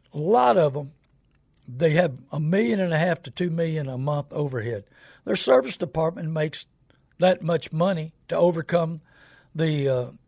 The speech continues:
cost of overhead. Every month, it's a million and a half, two million a month.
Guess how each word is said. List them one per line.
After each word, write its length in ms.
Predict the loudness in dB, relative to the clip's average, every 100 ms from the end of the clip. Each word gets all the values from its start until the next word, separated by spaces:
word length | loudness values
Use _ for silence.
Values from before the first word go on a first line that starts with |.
| -2
cost 360 | 2 2 2 -2
of 120 | 2
overhead. 480 | 2 2 0 0 2
Every 460 | 4 6 4 2 2
month, 460 | 2 2 2 2 -4
it's 280 | -12 -10 -12 _
a 80 | -10
million 340 | -4 -2 -4 -6
and 80 |
a 40 | -6
half, 200 | -8 -8
two 140 | -12
million 340 | -10 -12 -14 -14
a 40 |
month. 260 | -14 -14